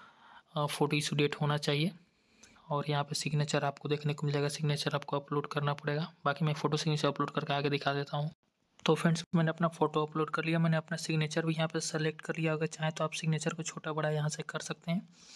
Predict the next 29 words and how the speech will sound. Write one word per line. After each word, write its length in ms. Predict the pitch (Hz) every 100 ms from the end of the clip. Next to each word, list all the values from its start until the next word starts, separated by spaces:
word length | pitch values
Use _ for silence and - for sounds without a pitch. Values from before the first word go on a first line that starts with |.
| - - - - _
ये 100 | -
करने 280 | - 160 160
के 100 | 160
बाद 140 | 156
आपको 220 | 156 151
simply 320 | 170 - 151 160
ये 140 | 156
सही 280 | 151 156 151
के 120 | 156
निशान 360 | 156 151 156 151
पर 100 | 156
टिक 320 | - - -
करना 200 | 156 156
होगा 180 | 156 156
और 260 | 151 151
अपना, 280 | 147 - 160
आपका 300 | 151 - 165
सिग्नेचर 520 | 160 160 151 151 160
भी 180 | 156 175
अपलोड 380 | 175 151 165 160
हो 220 | - 160
जाएगा। 480 | 151 151 147 156 - _ _ _ _ _
बाकी 260 | 151 143 156
यहाँ 140 | 151
पे 100 | 151
डिटेल्स 420 | 151 151 156 151 151
आप 100 | -
देख 160 | 156 156
पाएंगे। 280 | 156 156